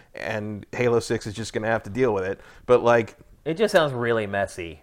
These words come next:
Speaker 1: it could be really messy, but
Speaker 2: Yeah.
Speaker 1: Microsoft is one of those companies that does know, you know, Microsoft has run armies to make their Windows platforms. I mean, I'm not saying they've made great decisions,
Speaker 2: <laughs>
Speaker 1: but, like,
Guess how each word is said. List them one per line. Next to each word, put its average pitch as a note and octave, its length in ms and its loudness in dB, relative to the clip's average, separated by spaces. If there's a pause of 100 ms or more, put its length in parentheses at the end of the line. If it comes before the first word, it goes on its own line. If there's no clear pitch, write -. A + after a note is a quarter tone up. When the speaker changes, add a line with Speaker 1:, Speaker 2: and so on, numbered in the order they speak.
Speaker 1:
it F#3 180 8
could C4+ 200 4
be F#3 140 4
really A#2+ 260 4
messy, G2+ 320 -4
but B2 180 4
Speaker 2:
Yeah. - 60 4
Speaker 1:
Microsoft E3 760 4
is C3+ 140 -2
one C#3+ 140 0
of D3+ 80 2
those D3 120 2
companies C#3+ 460 -4
that A#2 180 -4
does D#3+ 280 2
know, E3 360 2
you B2+ 140 -2
know, A#2+ 160 -6
Microsoft F3+ 600 -2
has C#3+ 180 -4
run C#3 380 2
armies B2 720 0 (560)
to A#2+ 60 -4
make A#2 280 0
their A#2 140 2
Windows A#2 440 0
platforms. A2 560 -4
I A2 40 -4
mean, G#2+ 200 -8
I'm G#2+ 120 -4
not A2+ 160 -2
saying B2 180 -2
they've A#2+ 100 0
made A#2 300 -4
great B2 220 -2
decisions, G#2+ 600 -2
Speaker 2:
<laughs> - 80 -14
Speaker 1:
but, A#2+ 480 2
like, B2 280 6